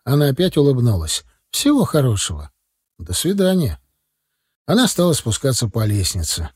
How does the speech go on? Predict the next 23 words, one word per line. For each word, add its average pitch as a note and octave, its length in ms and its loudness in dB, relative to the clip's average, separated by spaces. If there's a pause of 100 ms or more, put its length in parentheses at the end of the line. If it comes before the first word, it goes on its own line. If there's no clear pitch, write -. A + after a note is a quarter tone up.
«Какая B2 300 -2
приятная A2+ 540 0
дама». F2+ 460 -4 (480)
Галие G3+ 440 4
понравится F#3 600 4
такая F#2+ 340 -2
соседка. F2+ 680 -4 (100)
Хорошо, A2+ 340 -2
что - 160 -4
она G2 180 -2
ушла. F#2 400 -4 (360)
А A2 100 -2
то C3+ 120 2
задохнулась C#3 640 2
бы A2 120 0
у A2 60 2
себя G#2+ 300 -2
от F#2 100 -4
моего B2 340 2
лака. F2+ 460 -2 (680)
Ну, A3 220 2 (240)
последний B2 500 0
раз. G#2 380 -2